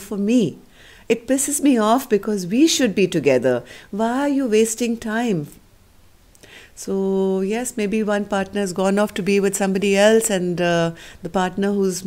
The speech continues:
missing them or feeling getting taken granted, their love getting taken granted for, is saying,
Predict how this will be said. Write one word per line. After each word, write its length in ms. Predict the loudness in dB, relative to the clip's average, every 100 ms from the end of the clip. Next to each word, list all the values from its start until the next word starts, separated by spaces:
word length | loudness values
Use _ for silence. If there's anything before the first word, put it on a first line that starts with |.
| -2
missing 340 | -2 0 0 2
them 320 | 2 2 0
or 120 | -2 -4 -4
feeling 260 | -2 0 -2 -6 -12 -16 -6
getting 320 | -4 -2 -4 -4
taken 260 | -4 -4 -4
granted, 500 | -2 0 0 0 -2 -8 -20 -18 -4
their 140 | 0 0
love 180 | 0 -2
getting 240 | -2 -2 -4 -2
taken 240 | -4 -2 -2
granted 420 | 0 0 2 -2 -2
for, 260 | 0 2 0 -6 -12
is 140 | -8 -4
saying, 180 | -4